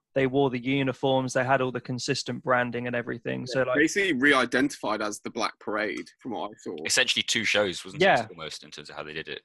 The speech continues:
Speaker 3: which
Speaker 1: Yeah, so, like, I think, uh, it's another thing that sort of, like, really shows, I,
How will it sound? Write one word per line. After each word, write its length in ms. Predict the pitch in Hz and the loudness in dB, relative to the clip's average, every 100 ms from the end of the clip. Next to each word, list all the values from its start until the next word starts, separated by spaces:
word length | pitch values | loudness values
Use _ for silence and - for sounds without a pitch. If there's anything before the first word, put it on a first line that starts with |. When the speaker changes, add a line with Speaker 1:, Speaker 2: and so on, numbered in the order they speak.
| _ | _
Speaker 3:
which 260 | - - _ _ _ _ _ _ _ _ _ _ _ _ _ _ _ 143 | -20 -20 _ _ _ _ _ _ _ _ _ _ _ _ _ _ _ 2
Speaker 1:
Yeah, 240 | 185 156 | 4 6
so, 220 | 127 175 | 4 4
like, 200 | 160 156 - | 6 4 4
I 100 | 156 | 2
think, 220 | 175 160 147 | 4 0 0
uh, 80 | 160 - | -2 -2
it's 140 | 160 - | -6 -2
another 340 | 156 151 147 | 2 2 2
thing 220 | 139 147 | 2 0
that 120 | 143 139 | 0 -4
sort 140 | 151 | -4
of, 80 | 135 | -2
like, 160 | 139 | -2
really 180 | 143 143 | 0 -2
shows, 540 | 131 143 135 113 - - _ _ _ _ _ _ _ | 0 2 0 -4 -8 -12 _ _ _ _ _ _ _
I, 240 | 143 139 | 4 4